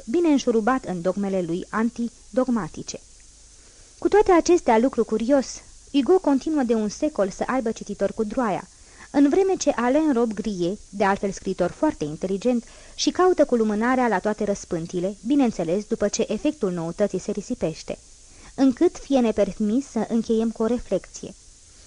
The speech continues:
Adevărata chemare a unui scriitor este să fie precursorul cititorilor, nu al confraților, al acelor valori enorme de public care se reînnoiesc cu fiecare generație, nu al câtorva autori discutabili,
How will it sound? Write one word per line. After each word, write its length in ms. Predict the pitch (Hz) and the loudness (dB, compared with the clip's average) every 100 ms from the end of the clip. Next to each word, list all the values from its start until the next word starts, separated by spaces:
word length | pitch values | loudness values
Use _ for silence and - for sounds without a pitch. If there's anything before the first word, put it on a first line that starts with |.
| - | -2
Adevărata 640 | 262 233 233 233 269 233 | 2 4 4 2 2 0
chemare 500 | - 214 247 269 202 | 0 2 2 2 0
a 100 | 196 | 0
unui 220 | 190 185 | 0 -2
scriitor 580 | - - 170 - 247 285 - - | -4 -6 -6 0 2 2 -4 0
este 280 | 262 - | 0 2
să 140 | 226 202 | 2 2
fie 220 | - 202 | 2 0
precursorul 600 | - 190 196 - 185 175 | 0 -2 -4 0 0 0
cititorilor, 760 | - 175 233 240 202 165 151 - - - - | -2 -4 -2 -2 0 0 -2 -6 -18 -14 2
nu 240 | 269 302 | 4 6
al 140 | 190 | 4
confraților, 800 | 175 175 175 190 180 - 185 214 - - | 2 -2 -2 -2 -2 -2 0 -2 -4 -8
al 160 | - 247 | 0 2
acelor 380 | 240 240 302 294 | 2 0 4 4
valori 400 | 226 220 214 226 | 2 0 0 0
enorme 460 | 233 226 262 220 160 | 0 2 2 0 -2
de 100 | - - | -6 -4
public 360 | 214 190 226 - - - | -4 -2 -6 -8 -20 -2
care 180 | 254 247 | 2 2
se 180 | - | 2
reînnoiesc 640 | 233 220 220 214 208 214 - | 2 2 2 0 0 -2 -6
cu 120 | - | -10
fiecare 460 | 202 277 294 277 262 | -4 0 0 2 2
generație, 760 | 240 233 226 226 - 233 214 - | 2 0 0 -4 -4 -4 -4 -4
nu 240 | 285 311 | 0 4
al 120 | 220 | 4
câtorva 440 | 196 196 185 180 185 | 2 0 0 0 -2
autori 460 | 196 185 - 185 | 0 -2 -2 -4
discutabili, 680 | 175 180 - - 190 202 226 | -4 -8 -10 -4 -2 0 -4